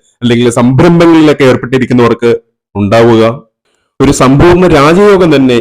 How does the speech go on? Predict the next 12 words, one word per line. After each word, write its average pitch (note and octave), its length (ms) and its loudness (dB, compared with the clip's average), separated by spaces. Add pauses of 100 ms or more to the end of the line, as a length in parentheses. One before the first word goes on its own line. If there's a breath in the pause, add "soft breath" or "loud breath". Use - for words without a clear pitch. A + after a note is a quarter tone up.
(140)
ഇവർക്ക് A#2 340 -2 (280)
ഉണ്ടാകും. A2+ 380 -2 (300)
ശ്രദ്ധയോടും D3 600 0 (180)
കരുതലോടും E3+ 520 0
കൂടി C#3 180 0 (180)
മുന്നോട്ട് A#2+ 400 -2
പോവുക. B2 260 0 (440)
വിജയം A#2+ 360 0 (140)
സുനിശ്ചിതമായിരിക്കും. G2+ 800 -2 (320)
അവിട്ടമാണ് C3 540 0 (400)
അടുത്ത - 220 -2 (100)
നക്ഷത്രം. E2+ 420 -4